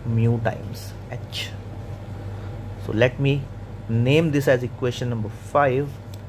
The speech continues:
and this as equation number six. So next we are going to understand what are the physical quantities that are involved in these equations.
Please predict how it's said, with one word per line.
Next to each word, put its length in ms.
and 240
this 160
as 160
equation 460
number 180
six. 640
So 80
next 340
we 140
are 120
going 280
to 280
understand 720
what 160
are 240
the 80
physical 480
quantities 760
that 200
are 280
involved 580
in 140
these 220
equations. 680